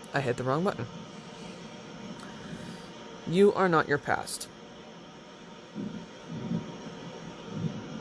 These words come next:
And that's gonna be heavy for some.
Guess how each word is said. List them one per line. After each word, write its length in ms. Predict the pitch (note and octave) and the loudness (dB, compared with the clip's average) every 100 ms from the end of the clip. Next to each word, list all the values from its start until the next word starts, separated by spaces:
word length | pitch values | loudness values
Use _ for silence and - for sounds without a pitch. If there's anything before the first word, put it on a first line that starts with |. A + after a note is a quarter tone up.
| - - - - - A1 - - - - - - - - | -6 -6 -8 -6 -4 -4 -4 -6 -6 -8 -10 -12 -2 10
And 80 | |
that's 140 | B3 - | 10 10
gonna 120 | C4+ | 6
be 120 | A#3 | 6
heavy 300 | E3 A3+ A3+ | 4 2 2
for 180 | - D3+ | 0 -4
some. 260 | - B2+ | -2 -2